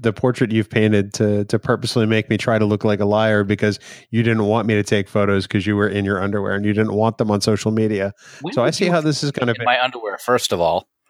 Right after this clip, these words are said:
Speaker 1: We, at S T L V, remember?
Speaker 2: No, I don't.
Speaker 1: Oh, okay then. So, um, yeah, uh, uh,
Speaker 2: Your Honor?
Speaker 1: s-, slowly but surely, there's no
Speaker 2: The
Speaker 1: judge here.
Speaker 2: defense threat.
Speaker 1: Slowly but surely,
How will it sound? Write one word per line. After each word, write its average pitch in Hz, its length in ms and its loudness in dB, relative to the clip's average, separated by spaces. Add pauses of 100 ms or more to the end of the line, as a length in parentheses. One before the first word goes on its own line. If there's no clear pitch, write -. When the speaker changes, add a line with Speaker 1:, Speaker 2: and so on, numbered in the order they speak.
(460)
Speaker 1:
We, 131 380 0
at 143 160 2
S 151 140 0
T 196 100 2
L 170 80 2
V, 165 240 2
remember? 127 480 0 (1200)
Speaker 2:
No, 113 380 -4
I 113 80 -12
don't. 107 340 -6 (280)
Speaker 1:
Oh, 156 300 0
okay 196 300 0
then. 107 360 -2 (540)
So, 131 760 0 (320)
um, 120 500 -2 (320)
yeah, 135 280 4
uh, - 200 0 (920)
uh, 107 280 -2
Speaker 2:
Your 147 200 0
Honor? 180 220 2
Speaker 1:
s-, 226 120 -2
slowly 190 380 0
but 170 120 -10
surely, 156 540 0
there's 180 220 -2
no 269 80 0
Speaker 2:
The - 40 -2
Speaker 1:
judge 277 280 -2
here. 98 160 0
Speaker 2:
defense - 180 -14
threat. 120 200 -2
Speaker 1:
Slowly 180 340 2
but 175 180 -2
surely, 113 720 -2